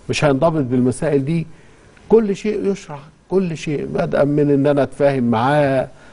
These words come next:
عن طريق، آه، وساطة، وأتفاهم معاه عن طريق، آه، ال-، ال-،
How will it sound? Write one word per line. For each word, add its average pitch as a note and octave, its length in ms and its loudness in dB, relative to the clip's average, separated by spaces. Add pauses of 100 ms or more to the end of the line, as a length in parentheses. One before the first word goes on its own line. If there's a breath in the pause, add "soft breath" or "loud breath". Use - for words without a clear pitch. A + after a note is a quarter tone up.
(140 loud breath)
عن A2+ 140 0
طريق، C3+ 340 0
آه، A2+ 380 0
وساطة، D3 640 2
وأتفاهم C#3 420 -2
معاه C3 240 0
عن B2 100 -2
طريق، A#2+ 400 0
آه، B2 320 -2
ال-، G#2 580 -4
ال-، A#2 160 -4